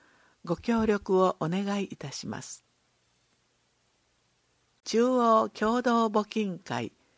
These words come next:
会長表彰。塩屋の山田和子さん、城西の勝田三好さん、お二人は共同募金委員会の委員として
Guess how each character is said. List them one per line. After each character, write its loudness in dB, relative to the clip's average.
会 -4
長 2
表 -2
彰。 -8
塩 6
屋 4
の 2
山 2
田 2
和 -4
子 -4
さ -6
ん、 -14
城 2
西 2
の 0
勝 -4
田 4
三 -4
好 -2
さ -6
ん、 -16
お 0
二 -2
人 2
は 2
共 0
同 4
募 4
金 0
委 2
員 -2
会 -2
の 0
委 -2
員 -4
と -2
し -6
て -2